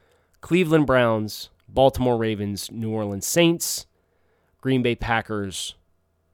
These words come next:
Buffalo Bills, Kansas City Chiefs, Tampa Bay Buccaneers. That is the end of the first round. So if you're interested in running backs,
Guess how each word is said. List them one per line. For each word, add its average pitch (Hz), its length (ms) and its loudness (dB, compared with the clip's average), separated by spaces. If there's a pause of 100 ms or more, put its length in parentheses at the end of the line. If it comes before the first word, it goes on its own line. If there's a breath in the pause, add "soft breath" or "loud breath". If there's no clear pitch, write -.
(200)
Buffalo 120 300 2
Bills, 95 380 -6
Kansas 107 360 -6
City 95 160 -10
Chiefs, - 420 -14
Tampa 98 320 -10
Bay 92 100 -10
Buccaneers. - 480 -14
That 120 140 0
is 120 140 -2
the 117 200 -10
end 123 300 0
of 117 180 -14
the 104 120 -8
first - 380 -12
round. 82 240 -20 (3250)
So - 160 0
if 147 120 -2
you're 165 180 4
interested 202 440 4
in 131 160 4
running 123 300 2
backs, - 520 -14